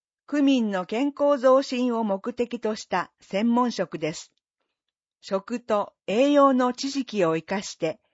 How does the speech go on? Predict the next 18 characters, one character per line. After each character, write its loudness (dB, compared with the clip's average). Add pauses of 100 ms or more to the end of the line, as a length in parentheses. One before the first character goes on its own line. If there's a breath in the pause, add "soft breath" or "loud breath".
(300)
区 0
民 2
の -4
健 -2
康 -2
を 2
守 -4
り -4
ま -2
す。 -20 (960)
今 0
回 -4
取 -10
材 -2
し -14
た -4
の -4
は、 -6